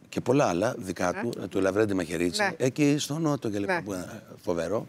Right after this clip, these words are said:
Speaker 2: Φανταστικό.
Speaker 1: Ε, τα έχω... Από το δεκαεννιά έχω γράψει αυτά τα τραγούδια. Ε, από το εννιά και λέω δεκαεννιά τα τραγούδια αυτά. Στην αρχή δεν με πολύ εμπιστευότανε.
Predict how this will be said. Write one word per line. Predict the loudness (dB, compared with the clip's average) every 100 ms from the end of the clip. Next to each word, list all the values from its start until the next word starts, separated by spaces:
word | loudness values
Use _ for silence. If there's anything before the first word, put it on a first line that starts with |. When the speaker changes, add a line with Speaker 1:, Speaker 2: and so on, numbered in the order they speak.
| -10
Speaker 2:
Φανταστικό. | -8 -6 -6 -8 -10 -6
Speaker 1:
Ε, | 0 4 6 6 4 2 0 -6 -16 -20 -20 -20 _ -12 -4
τα |
έχω... | -2 0
Από | 0
το | 2 2 4
δεκαεννιά | 2 2 2 0
έχω | 0
γράψει | -2 -2 -2
αυτά | -6 -6
τα |
τραγούδια. | -6 -6 -6 -4
Ε, |
από | -4 -4
το | 0
εννιά | 2 2 2
και | 0 0
λέω | 0
δεκαεννιά | -2 -2 -4 -4
τα | -6 -4
τραγούδια | -2 0 -2 -4
αυτά. | -2 -2 -2 -8 -16
Στην | -4 0
αρχή | 2 4
δεν | 4
με | 2
πολύ | 0 0
εμπιστευότανε. | -2 -4 -6 -6 -4 -6